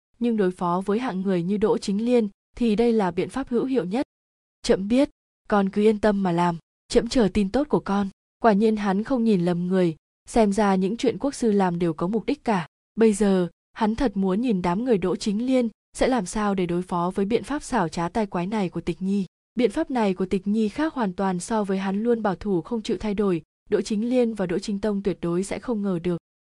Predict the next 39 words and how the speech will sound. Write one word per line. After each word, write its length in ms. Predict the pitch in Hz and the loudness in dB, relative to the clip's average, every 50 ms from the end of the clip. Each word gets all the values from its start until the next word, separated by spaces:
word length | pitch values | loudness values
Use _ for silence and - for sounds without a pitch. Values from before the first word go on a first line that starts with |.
| _ _ _ - | _ _ _ 2
Tịch 180 | 233 196 - | 2 2 4
Nhi 160 | 214 214 214 | 2 2 4
đã 140 | 196 202 143 | 4 4 2
biết, 260 | 220 226 269 294 330 - _ _ _ _ - | 4 6 6 6 6 4 _ _ _ _ 4
Tô 140 | 247 247 233 | 4 6 6
Mộ 200 | 220 233 190 170 | 6 4 2 2
Tịch 180 | - 208 180 | 2 0 0
rời 180 | - 214 190 175 | 2 2 0 2
khỏi 200 | - 220 202 165 | 2 0 0 0
Long 240 | 170 185 208 202 196 | 0 0 -2 -2 0
Tường 220 | 208 196 180 170 | 0 0 0 0
Cung 260 | - - 226 214 208 | 0 2 2 2 2
thì 160 | 202 214 185 175 | 0 0 -2 0
thở 200 | - 202 180 165 | 0 -2 -2 0
phào 180 | - 190 170 | 0 -2 -2
nhẹ 180 | 165 180 160 - | -2 -4 -4 -4
nhõm. 360 | 185 202 196 175 208 254 302 - _ _ _ _ _ _ _ - | -2 -2 0 -2 -2 -4 -6 -10 _ _ _ _ _ _ _ -4
Nàng 320 | 202 208 202 190 180 175 170 | 0 2 2 2 0 0 -2
vẫn 200 | 190 - 240 262 | -2 -2 -2 0
lo 160 | 247 220 202 | 0 0 2
lắng 260 | 190 180 170 190 226 | 2 0 -2 -2 -4
hoàng 220 | 240 254 208 170 | -4 -4 -4 -4
thượng 300 | 156 - 208 180 - - | 0 0 0 0 -2 -4
sẽ 160 | 180 - 226 233 | -6 -6 -6 -4
không 200 | - 269 220 202 | -2 -2 -2 0
đồng 160 | 190 165 - | -2 -2 -2
ý 220 | - 180 180 190 | -2 -2 0 0
với 140 | 196 208 185 | 0 -2 -2
cách 220 | - 262 311 - | -2 -4 -4 -2
của 140 | - 226 180 | -2 -2 -2
nàng, 360 | 160 165 175 175 175 165 156 - _ _ _ _ - | 0 0 -2 -2 -2 -4 -6 -10 _ _ _ _ -6
xem 220 | - 226 208 190 190 | -2 0 0 0 2
ra 160 | 208 196 190 | 0 0 0
nàng 240 | 190 196 180 170 160 | 0 -2 -2 -2 -4
đã 120 | 165 - | -4 -4
lo 160 | 214 233 214 | -2 -2 -2
lắng 240 | 196 190 170 165 190 | 0 -2 -2 -4 -4
thừa 220 | - 247 226 180 160 | -2 0 0 0 0
rồi. 280 | - 180 175 170 160 | -2 -2 -2 -2 -4